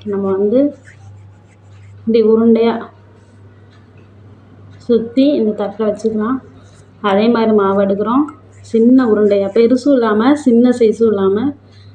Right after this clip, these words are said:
இந்த அளவுக்கு உருண்டை செய்றோம். அடுத்து வந்து உங்களுக்கு எந்த ஷேப் பிடிக்குதோ அந்த ஷேப்ல பண்ணி பண்ணி எடுத்துக்கலாம். இப்போ வந்து நம்ம வந்து மொத்த மாவையும்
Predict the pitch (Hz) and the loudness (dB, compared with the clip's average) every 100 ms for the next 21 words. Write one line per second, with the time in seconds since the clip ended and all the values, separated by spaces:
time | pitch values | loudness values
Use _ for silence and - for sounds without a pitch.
0 | - - - 202 202 202 208 208 202 196 | -20 -12 -6 -4 0 0 0 0 0 -2
1 | 196 196 214 254 - - - - - - | -2 -4 -4 -8 -12 -20 -20 -20 -18 -6
2 | 208 226 247 247 247 226 220 214 226 277 | -2 0 0 0 0 2 0 2 2 4
3 | 349 330 294 294 - 262 247 247 226 233 | 2 0 0 0 0 0 0 0 0 0
4 | - - - - - - - - - - | -2 -10 -18 -20 -20 -20 -20 -20 -20 -14
5 | 208 220 220 226 233 233 254 214 220 214 | -2 0 2 2 0 0 -2 -2 -2 0
6 | 208 233 208 185 - 196 233 262 - - | 0 0 0 -4 -4 -2 0 -2 -8 -14
7 | - - 240 247 285 240 220 247 247 202 | -12 -4 -2 2 2 2 0 2 2 0
8 | 247 240 233 233 220 262 | -2 -2 0 0 2 2